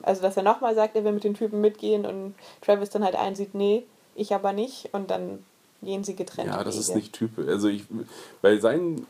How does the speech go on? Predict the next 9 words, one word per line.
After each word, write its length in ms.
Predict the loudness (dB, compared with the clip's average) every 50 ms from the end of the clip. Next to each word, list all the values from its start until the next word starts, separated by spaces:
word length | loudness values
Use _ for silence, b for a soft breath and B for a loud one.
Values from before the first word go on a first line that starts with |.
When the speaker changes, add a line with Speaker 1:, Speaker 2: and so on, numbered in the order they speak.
| -8 -6 0
Speaker 2:
seine 280 | 2 4 4 4 4
ganze 200 | 2 0 2 0 0
Intention 400 | 2 0 0 2 2 2 2 2
ist 100 | 2 2
ja, 280 | 2 4 4 2 0 -2 -2
ihn 160 | -2 -2 0
zu 140 | 0 -2 0
schützen 540 | 2 2 0 0 -2 -8 -8 -10 -12 -12 -12
halt. 360 | -12 -12 -12 -12 -14 -16 -18